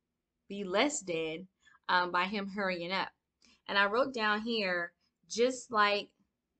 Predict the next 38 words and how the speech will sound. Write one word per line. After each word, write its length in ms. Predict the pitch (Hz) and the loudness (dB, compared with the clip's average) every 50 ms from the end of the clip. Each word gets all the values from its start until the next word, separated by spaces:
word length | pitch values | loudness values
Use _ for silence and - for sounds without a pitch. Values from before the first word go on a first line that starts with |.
| _ _ _ _ _ _ _ _ _ _ _ _ _ - 175 | _ _ _ _ _ _ _ _ _ _ _ _ _ -20 -14
Jesus 500 | 165 196 208 220 220 220 190 185 185 - - | -8 -6 -6 -6 -4 -4 -6 -6 -8 -12 -16
had 480 | - - - 202 190 185 185 180 175 | -18 -16 -8 -4 -2 -2 -2 -2 -4
Mary 280 | 175 180 185 185 180 180 | -4 -2 -2 -2 -4 -4
and 100 | 175 175 | -6 -4
Martha 340 | 175 170 165 165 - 165 165 165 170 | -2 -2 -2 -2 -6 -10 -12 -8 -6
wait, 340 | 185 214 226 202 - - _ _ - - _ _ _ _ _ _ _ _ _ _ _ _ | -4 -4 -4 -4 -6 -12 _ _ -20 -20 _ _ _ _ _ _ _ _ _ _ _ _
um, 540 | 180 180 180 175 170 165 165 160 160 165 - _ _ _ _ _ _ _ _ _ _ _ | 0 2 2 2 2 0 -2 -4 -6 -10 -14 _ _ _ _ _ _ _ _ _ _ _
it's 120 | 190 185 | -10 -10
the 80 | 180 175 | -8 -10
same 460 | 180 - - 202 202 202 196 196 185 | -10 -8 -6 -4 -4 -4 -4 -6 -6
way 360 | 190 202 214 214 202 190 180 170 175 | -4 -2 -2 -2 -2 -4 -4 -4 -2
that 160 | 165 151 - - _ _ _ _ _ | -2 -2 -4 -8 _ _ _ _ _
God 460 | - 180 185 190 190 185 175 170 160 - _ _ _ _ _ _ _ _ _ | -2 0 2 4 4 2 2 0 -4 -8 _ _ _ _ _ _ _ _ _
allows 440 | 185 180 175 170 165 170 170 170 170 | -6 -2 2 2 2 2 2 0 -2
us 180 | 175 180 175 - | -6 -6 -6 -8
to 100 | - 165 | -12 -12
wait, 240 | 160 147 - - - _ _ _ | -10 -10 -10 -12 -14 _ _ _
or 160 | 170 170 175 | -6 -6 -6
he 160 | 170 202 196 185 | -6 -8 -10 -12
tells 340 | - - 196 185 175 170 | -8 -6 -4 -4 -4 -4
us 160 | 165 156 156 - | -6 -10 -8 -10
that 100 | 170 165 | -12 -12
we 100 | 170 165 | -10 -8
have 200 | 160 131 - - | -8 -8 -8 -10
to 100 | 165 165 | -14 -10
wait. 260 | 165 156 - - - _ _ _ _ _ _ - - - _ _ | -8 -8 -8 -8 -12 _ _ _ _ _ _ -20 -20 -20 _ _
And, 400 | - 180 180 185 180 180 175 175 - - _ _ _ _ _ _ - | -2 -2 0 0 0 -2 -4 -8 -12 -16 _ _ _ _ _ _ -2
um, 460 | 175 170 165 165 160 160 160 - - _ _ _ _ | 0 2 2 2 0 -2 -6 -10 -14 _ _ _ _
just 220 | - 202 208 208 - | -4 -4 -4 -4 -4
because 340 | 226 214 254 214 202 202 196 | -8 -4 -2 0 0 -2 -2
God 380 | - 175 180 175 175 170 175 | 0 2 4 4 4 2 2
loves 380 | 175 185 208 285 349 359 - 185 | 0 2 2 2 2 0 -4 -6
you, 160 | 165 156 147 | -8 -8 -10
'cause, 220 | - - 202 - - - | -10 -12 -12 -12 -8 -4
you 80 | 254 | -2
know, 140 | 254 240 233 | -2 -2 -2
Jesus 380 | 226 247 277 339 320 254 208 190 | -2 -2 -4 -4 -6 -8 -8 -4
loved, 380 | 190 190 233 285 311 269 220 | 0 2 4 4 2 2 -2